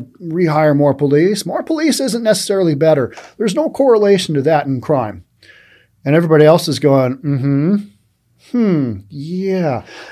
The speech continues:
How can we get more police officers?" <laughs> That, that's what the vast majority of folks are saying. To try and meet his short and long-term police hiring goals, Mayor Ted in Portland, Wheeler has proposed pouring money into the city's recruitment efforts,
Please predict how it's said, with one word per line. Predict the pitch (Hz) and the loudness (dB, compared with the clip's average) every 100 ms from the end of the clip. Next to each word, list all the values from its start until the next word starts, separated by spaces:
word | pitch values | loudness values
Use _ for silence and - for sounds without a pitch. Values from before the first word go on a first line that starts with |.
| - | -8
How | - 233 302 330 | -2 4 4 4
can | 330 277 262 | 2 2 2
we | 262 220 | -2 0
get | 233 240 190 | 0 0 0
more | 190 196 | 0 0
police | 196 190 175 180 | 0 0 0 0
officers?" | 139 113 120 - 104 92 - | -2 -4 -8 -10 -12 -12 -12
<laughs> | - - - | -10 -10 -6
That, | 208 - 262 - - 185 - 202 - | -6 -4 -6 -2 -2 -4 -10 -14 -2
that's | 214 214 - | 0 0 0
what | 170 | -2
the | 160 | 0
vast | 151 151 - | 2 2 0
majority | 151 131 139 139 135 | -6 -2 0 0 0
of | 127 | -2
folks | - 131 120 | 0 -2 -2
are | 123 | -8
saying. | 110 147 131 117 _ _ - - - - | -4 -2 -2 -6 _ _ -20 -20 -10 0
To | 180 | 2
try | 240 269 | 4 4
and | 202 160 | 4 4
meet | 208 214 | 2 2
his | 185 - | 0 0
short | - 185 214 214 | 0 2 0 0
and | 143 | 0
long-term | 156 165 175 175 160 | 2 2 2 -2 -2
police | 151 147 170 170 | -2 -2 0 -2
hiring | - 170 208 143 131 | -2 0 0 0 0
goals, | 120 123 117 143 180 - _ - | 0 2 2 2 0 -8 _ -6
Mayor | 139 127 110 | -2 -2 -2
Ted | 165 147 127 - _ - | 0 2 0 -4 _ -20
in | 104 | -2
Portland, | 135 139 117 123 - - - - | 0 2 0 -6 -10 -20 -18 -2
Wheeler | 269 269 208 | 0 4 4
has | 185 | 2
proposed | - 165 185 180 170 | 0 2 4 4 0
pouring | - - 349 302 220 | 0 0 2 -2 0
money | 190 220 240 | 0 0 0
into | 190 170 | 0 0
the | 139 | 0
city's | - 185 202 147 | 0 0 0 -4
recruitment | 139 143 - 180 165 | -4 -4 -2 -2 0
efforts, | 180 233 247 - | -2 -2 -6 -6